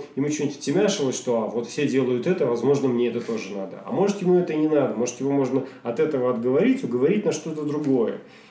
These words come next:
И это как раз меня уже немножко выделяет из толпы, что я на самом деле не только в своем чертовом программировании там разбираюсь, а пытаюсь понять его бизнес там, и так далее и тому подобное. И он может, ну,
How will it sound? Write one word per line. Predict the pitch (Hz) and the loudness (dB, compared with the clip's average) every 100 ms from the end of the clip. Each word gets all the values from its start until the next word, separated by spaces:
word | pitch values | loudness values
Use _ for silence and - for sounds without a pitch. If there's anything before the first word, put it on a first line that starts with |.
| - | -4
И | 135 139 123 - 151 | 2 4 2 -2 2
это | 214 226 | 2 4
как | 208 156 | 0 0
раз | 180 180 | 2 2
меня | 147 143 165 143 - - | 2 2 2 0 -6 -6
уже | 123 156 | -2 0
немножко | 147 147 - 139 | 2 2 2 0
выделяет | 131 147 131 - | 0 2 2 0
из | 120 | -2
толпы, | 131 123 247 254 | 0 0 0 0
что | 208 | 2
я | 143 147 | 2 4
на | 139 | 2
самом | 151 139 | 2 2
деле | 131 135 | 2 2
не | 131 | 2
только | 139 233 | 2 0
в | - | -2
своем | 160 143 | 2 2
чертовом | 123 131 113 127 113 | 2 0 -2 -2 -2
программировании | 120 120 135 131 117 113 113 | -2 0 2 2 2 0 -2
там | 113 | -2
разбираюсь, | 110 107 113 110 104 - - - | -4 -2 0 0 -2 -8 -20 -12
а | 107 | -8
пытаюсь | 113 170 196 | -2 2 2
понять | 190 131 160 165 | 2 2 2 2
его | 151 127 | 0 2
бизнес | 131 196 185 170 | 2 2 2 0
там, | - 120 120 | 0 0 0
и | |
так | 123 120 | 0 2
далее | 143 165 147 | 2 4 2
и | |
тому | 131 135 | 2 0
подобное. | 135 139 123 107 98 | 0 0 0 -2 -4
И | 98 | -2
он | 135 170 | 0 2
может, | 165 147 - - - - - | 2 0 -4 -14 -20 -12 0
ну, | 147 131 | 2 2